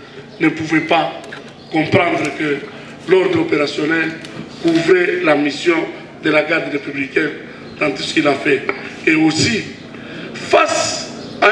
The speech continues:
un communiqué officiel qui a des rangs d'un rapport du gouverneur, quel crédit donner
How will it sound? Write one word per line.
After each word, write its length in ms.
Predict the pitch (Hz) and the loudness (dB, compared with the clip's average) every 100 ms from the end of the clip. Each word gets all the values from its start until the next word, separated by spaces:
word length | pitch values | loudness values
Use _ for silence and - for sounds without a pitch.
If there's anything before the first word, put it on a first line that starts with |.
| 247 | 4
un 160 | 262 - | 0 4
communiqué 480 | 214 208 202 202 262 | 6 8 6 4 2
officiel 540 | 202 180 - 180 151 - - - - - - - - - - - - - - | -2 -4 -2 0 0 -6 -14 -18 -20 -20 -20 -18 -18 -16 -16 -16 -16 -16 -8
qui 160 | - 226 | 2 6
a 540 | 226 233 - - - - - - | 6 6 0 -2 -6 -12 -10 4
des 200 | 202 190 | 6 6
rangs 320 | 220 233 170 | 6 4 4
d'un 280 | 196 220 202 | 4 4 4
rapport 480 | 190 196 214 196 170 | 2 4 6 4 0
du 80 | - | -8
gouverneur, 500 | 196 190 180 180 170 - - - - - - - - - - - - - - - - | -6 -4 -2 -2 -2 -4 -12 -14 -16 -16 -16 -16 -18 -18 -18 -18 -16 -16 -16 -14 0
quel 440 | 330 339 330 330 679 679 - - - - - - - - - | 2 4 2 0 -2 -4 -12 -14 -14 -12 -12 -12 -14 -14 -2
crédit 640 | - 269 247 247 349 294 339 | 2 4 4 4 6 4 4
donner 440 | 233 214 269 277 | 6 6 4 2